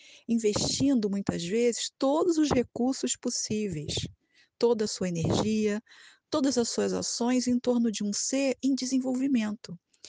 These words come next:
e que vai aprendendo erroneamente que os pais estão ali para fazê-lo feliz.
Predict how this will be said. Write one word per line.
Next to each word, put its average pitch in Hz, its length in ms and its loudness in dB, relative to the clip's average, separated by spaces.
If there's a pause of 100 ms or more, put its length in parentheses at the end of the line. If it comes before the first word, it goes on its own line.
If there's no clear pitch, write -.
(260)
e 233 80 -2
que - 160 0
vai 233 280 2
aprendendo 190 720 0
erroneamente 208 1000 2
que - 140 -4
os - 160 -4
pais 220 340 -2
estão 208 300 -4
ali 196 340 0
para 214 240 -6
fazê-lo 269 400 -2
feliz. 208 640 -2